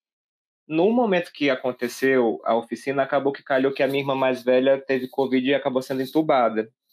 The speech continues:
E aí, no final, era uma semana, de segunda a sábado, sempre às tardes, e a ideia era que no final tivesse produzido um filme. Cada se-, cada dia tinha uma atividade e no final renderia um filme.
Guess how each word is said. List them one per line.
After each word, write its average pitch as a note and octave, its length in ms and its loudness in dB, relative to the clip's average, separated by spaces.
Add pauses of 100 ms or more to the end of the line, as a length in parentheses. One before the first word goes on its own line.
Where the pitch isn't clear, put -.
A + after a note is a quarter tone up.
(480)
E C#3 120 0
aí, C#3 760 2 (260)
no C#3 160 0
final, E3 600 0
era C#3 140 2
uma D3+ 160 2
semana, D#3 500 2
de D#3+ 80 -4
segunda C3+ 460 -2
a B2+ 40 0
sábado, C3+ 640 0 (200)
sempre C3 360 -2
às B2 160 -4
tardes, D3+ 520 0
e D#3+ 100 4
a C#3+ 80 4
ideia C#3 220 2
era D3 140 2
que D3+ 100 -12
no D3+ 100 -6
final D3 320 0
tivesse C#3 560 -2
produzido C#3+ 440 -2
um F#3+ 120 0
filme. C3 540 0 (760)
Cada D3+ 200 2
se-, - 280 -2
cada D#3 240 2
dia C#3 200 0
tinha C3+ 120 -4
uma C3+ 80 2
atividade G3 760 2
e F#3 60 -2
no G3 120 0
final E3+ 440 2
renderia E3 420 2
um F#3+ 60 -2
filme. B2 320 -2